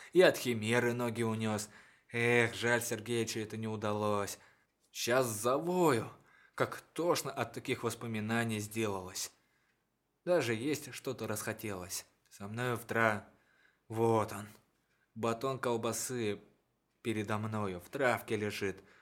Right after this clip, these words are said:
а в желудке спазмы, и слёзы на глаза наворачиваются. Сергеич тогда чуть-чуть не успел. До кордона было лапой подать. Химеры по тем местам раньше не ходили,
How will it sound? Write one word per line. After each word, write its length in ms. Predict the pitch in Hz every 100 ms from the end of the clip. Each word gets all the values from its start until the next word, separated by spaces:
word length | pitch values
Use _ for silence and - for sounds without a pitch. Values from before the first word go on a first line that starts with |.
| -
а 80 | 202
в 80 | 139
желудке 640 | 123 123 151 170 - 131
спазмы, 600 | - - 127 113 113 98 - _ _
и 160 | 196 170
слёзы 600 | - 139 170 165 131 113
на 120 | 110
глаза 380 | 107 113 110 107
наворачиваются. 960 | 101 110 120 101 101 98 92 - 104 - _ _ _ _ _
Сергеич 560 | - 98 95 120 117
тогда 380 | - 113 113 120
чуть-чуть 680 | 113 - 123 - - 131 127
не 80 | 123
успел. 500 | 117 - 117 98 92 - _ _ _ _
До 140 | 107 107
кордона 560 | 117 110 110 123 117
было 320 | 104 117 120 110
лапой 500 | 110 131 139 - 110
подать. 520 | 107 104 95 92 - - - -
Химеры 500 | - 113 123 147 120
по 100 | 104
тем 220 | 101 110
местам 680 | 104 107 107 117 101 98 - -
раньше 360 | 131 139 -
не 100 | 139
ходили, 580 | 131 147 131 120 101 92